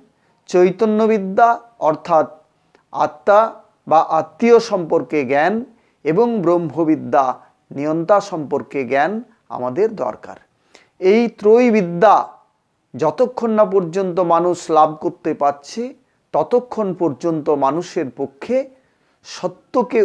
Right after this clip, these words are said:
উপলব্ধি করা বা সত্যকে ধারণা করা সম্ভব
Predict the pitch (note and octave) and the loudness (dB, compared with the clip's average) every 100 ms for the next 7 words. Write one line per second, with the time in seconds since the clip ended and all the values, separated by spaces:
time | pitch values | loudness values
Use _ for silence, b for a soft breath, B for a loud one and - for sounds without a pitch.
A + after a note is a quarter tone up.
0 | F#3 E3 F#3 G3 F#3+ E3 F#3+ F3 D#3+ C#3+ | 0 -2 2 2 2 2 2 4 4 2
1 | - - C#3 D3 - F3 - F#3 F3 D#3 | 0 -4 -2 -2 -4 -8 -4 -6 -2 -6
2 | A#2+ C3+ D3+ F3+ F3 D3 D3 D3 - C3+ | -4 -4 0 0 0 0 -2 -4 -10 -10
3 | A#2+ G#3 | -6 -4